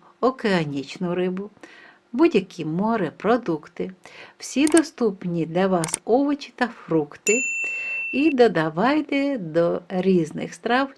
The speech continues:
чорнослив, обов'язково вітамінну зелень. І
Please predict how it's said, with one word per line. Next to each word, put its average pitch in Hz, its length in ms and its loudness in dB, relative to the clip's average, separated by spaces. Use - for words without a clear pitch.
чорнослив, 214 840 0
обов'язково 165 720 -2
вітамінну 170 840 -4
зелень. 160 600 -6
І 196 260 2